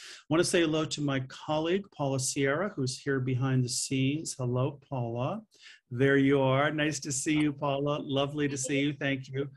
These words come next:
Paula just got her M F A in curatorial studies from, um, uh, F I U in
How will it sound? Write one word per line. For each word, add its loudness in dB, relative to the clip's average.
Paula 2
just -6
got 0
her 0
M 0
F -2
A 4
in -2
curatorial 0
studies 2
from, 0
um, -4
uh, -2
F 0
I 2
U 2
in 2